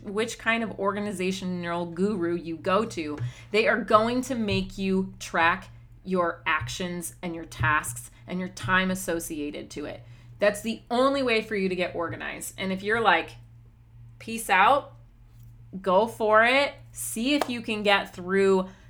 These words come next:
not multitasking without knowing how much time it takes for you to be dedicated to each of your responsibility buckets.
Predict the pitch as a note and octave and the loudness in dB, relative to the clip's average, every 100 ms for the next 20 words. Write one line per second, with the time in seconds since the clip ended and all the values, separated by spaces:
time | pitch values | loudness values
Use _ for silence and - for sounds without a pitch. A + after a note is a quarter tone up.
0 | - F#3 G3 G#3 A3 G#3 G3+ G3+ F#3+ F3 | -2 2 6 6 6 4 2 2 -2 -2
1 | F3+ D#3+ D#3+ - E3+ D#3+ D#3 - - - | -2 -2 -2 -8 -10 -10 -14 -20 -20 -20
2 | - - - F3+ F#3 G#3 G3 - G3 G#3 | -20 -20 -12 -4 0 0 0 2 6 8
3 | G3+ G3+ F#3 F#3 F3+ E3+ E3 - E3+ D#3 | 6 2 0 0 -2 -4 -8 -6 -6 -6
4 | D#3+ - D#3+ - - D#3+ D3+ D3 D3 - | -10 -10 -12 -12 -10 -8 -4 -6 -8 -10
5 | E3+ D3 E3 D#3 D#3 D#3 D#3 - D3+ D3 | -12 -10 -12 -8 -8 -8 -10 -10 -10 -10
6 | - - - F3 - D#3+ D#3 D3 - E3+ | -12 -12 -10 -10 -10 -12 -12 -12 -12 -12
7 | - - C#3 - - - - - | -12 -14 -12 -12 -12 -12 -14 -16